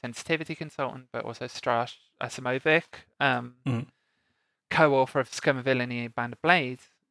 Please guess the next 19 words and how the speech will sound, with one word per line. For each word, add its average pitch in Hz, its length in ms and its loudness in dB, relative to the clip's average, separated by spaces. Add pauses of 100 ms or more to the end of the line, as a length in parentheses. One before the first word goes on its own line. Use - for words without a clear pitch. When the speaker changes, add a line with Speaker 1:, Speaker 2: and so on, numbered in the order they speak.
(240)
Speaker 1:
Yeah, 202 260 6
I'm 143 140 -6
just 180 180 -4
super 151 260 0
excited 147 600 0 (200)
for, 151 80 6
like, 143 280 4 (920)
um, 127 300 4 (380)
doing 139 220 2
this 135 120 -4
playtest, 131 540 4
finishing 139 340 -4
this 135 120 -10
playtest, 135 500 -2
and 135 80 -4
the - 40 4
thing 135 180 0
coming 131 280 -8
out 147 340 2